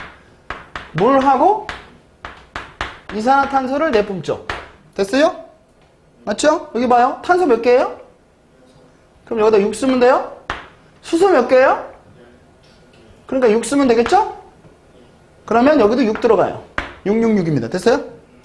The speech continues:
자, 요렇게 되면, 요렇게 되면 광합성이야. 됐니? 됐니? 자, 그럼 잘 봐. 잘 봐!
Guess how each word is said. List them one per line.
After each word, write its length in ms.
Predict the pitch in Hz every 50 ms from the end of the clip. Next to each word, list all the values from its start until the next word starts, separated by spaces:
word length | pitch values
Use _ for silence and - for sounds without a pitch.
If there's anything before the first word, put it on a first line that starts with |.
| _ _ _ _ _ _ - - - - - _ _
자, 220 | - 202 - - 190
요렇게 420 | 220 294 359 415 - 415 415 453 440
되면, 420 | 381 320 285 285 302 285 - 123 - - - - - - - - - - - - - 170
요렇게 480 | 226 294 403 440 - 453 - 453 453
되면 400 | 392 370 349 359 381 381 381 370
광합성이야. 600 | 294 311 247 254 254 240 240 202 170 143 113 104 - - - - - - - _ _ - - - - - - - - - - - - - -
됐니? 520 | - 208 254 285 302 320 311 - - - - - _ _ _ _ _ _ _ _ _ _ _ - - _ _ _ _ -
됐니? 520 | 254 269 294 311 320 330 330 320 - - - - - - _ _ _
자, 180 | - 214 214 226
그럼 160 | 262 277 262
잘 200 | - - 214 233
봐. 380 | 247 247 262 285 - - - - - _ _ _ _ _ _ _ _ _ _ _ _ _ _ _ - -
잘 220 | - - 214 233 254
봐! 300 | 330 359 381 381 415